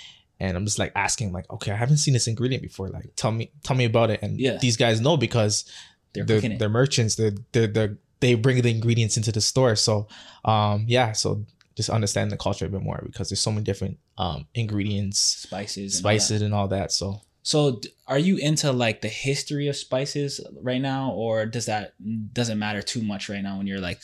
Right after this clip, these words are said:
Speaker 2: chefing it up?
Speaker 1: Um, I think more just, like, just chefing it up.
Speaker 2: Yeah.
Speaker 1: So I just, I like what I like, and, and there's certain things I don't like. So I just kinda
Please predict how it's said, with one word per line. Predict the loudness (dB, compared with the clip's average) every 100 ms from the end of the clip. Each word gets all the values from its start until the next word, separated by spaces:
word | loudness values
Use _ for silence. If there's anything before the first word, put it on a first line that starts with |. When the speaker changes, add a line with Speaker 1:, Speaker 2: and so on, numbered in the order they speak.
| -6
Speaker 2:
chefing | -2 -2 -2 -4
it | -4
up? | -6 -10 -12 -12 -14 -20 -20 -16 -2
Speaker 1:
Um, | 2 4 6 6 4 2
I | 2
think | 4 6
more | 6 6 6
just, | 4 2 4
like, | 2 2 -2 -16 -20 _ _ _ _ _ _ _ _ _ _ _ _ -4
just | 0 2
chefing | 2 2 0
it | 2
up. | 0 2
Speaker 2:
Yeah. | 2
Speaker 1:
So | 4
I | 4 4
just, | 4 4
I | 4 6
like | 6 4
what | 4 4
I | 4
like, | 4 2 2
and, | 0 0
and | -2 -6 -6
there's | -4 -2
certain | 0 0 0
things | -2 -2
I | 0
don't | 0 2
like. | 2 2
So | -2
I | -2
just | -2 -2
kinda | -2 -2 -6